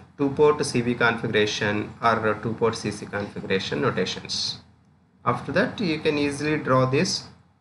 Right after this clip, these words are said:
equivalent circuit, right? Okay, these are the equivalent circuit for the transistor B J T. So different equivalent circuits which we have seen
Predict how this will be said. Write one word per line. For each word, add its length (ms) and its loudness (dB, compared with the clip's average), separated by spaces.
equivalent 420 2
circuit, 600 -2
right? 420 -2
Okay, 340 -2
these 200 -2
are 200 4
the 400 2
equivalent 440 0
circuit 440 -4
for 100 0
the 300 0
transistor 640 0
B 120 -2
J 200 2
T. 200 2
So 100 2
different 400 0
equivalent 400 0
circuits 440 0
which 240 0
we 120 0
have 240 2
seen 380 0